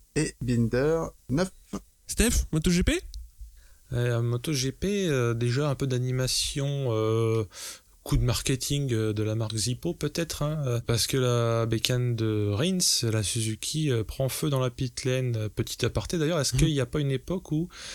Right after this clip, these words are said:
Speaker 3: euh, il y a un papier de cigarette qui sponsorisait Suzuki ? Je crois que c'était
Speaker 2: Si,
Speaker 3: Rizla.
Speaker 2: si, ouais, c'était Rizla, ouais.
Speaker 3: Euh, ça, ça, ça aurait été quand même bien vu. Bon là, euh, c'est plus le cas, mais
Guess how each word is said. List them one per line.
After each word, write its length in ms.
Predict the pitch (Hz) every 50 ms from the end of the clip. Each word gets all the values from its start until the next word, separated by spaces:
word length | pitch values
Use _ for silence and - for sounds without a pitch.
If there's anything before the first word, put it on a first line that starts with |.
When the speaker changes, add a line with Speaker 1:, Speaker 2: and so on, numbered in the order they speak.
| - - - - - 131
Speaker 3:
euh, 360 | 120 120 120 120 120 120 120
il 60 | 120 120
y 20 |
a 100 | 120 117
un 60 | 117
papier 320 | 117 - 131 123 - 147 135
de 40 |
cigarette 520 | - - - 131 - 135 127 135 139 135 -
qui 260 | - - 117 113 113
sponsorisait 560 | 104 - - 117 107 - 117 117 110 113 120
Suzuki ? 580 | 117 - - 120 117 120 117 - - 123 127 - - - - _
Je 60 | -
crois 120 | - - 117
que 60 | -
c'était 340 | - - 113 - - 113 113
Speaker 2:
Si, 80 | 107
Speaker 3:
Rizla. 380 | 113 120 117 113 123 120 123 127
Speaker 2:
si, 160 | 127 123 120
ouais, 140 | 113 107 110
c'était 220 | 107 - - - 113
Rizla, 220 | 113 113 113 117
ouais. 160 | 117 107 95 - - - -
Speaker 3:
Euh, 480 | 117 110 110 110 107 107 107 107 110 107
ça, 180 | - - -
ça, 240 | - - - - 107
ça 200 | - - - 123
aurait 120 | 117 120
été 160 | 117 - 127 123
quand 140 | - 123
même 180 | 120 123 127 123
bien 220 | 120 117 127 131
vu. 260 | 131 139 151 143 123 120
Bon 140 | 113 110 113
là, 220 | 117 123 127 123
euh, 200 | 113 104 101 104 104
c'est 160 | - - -
plus 100 | - 117
le 60 | 110
cas, 180 | 107 - 160 180
mais 300 | 151 127 113 107 107 -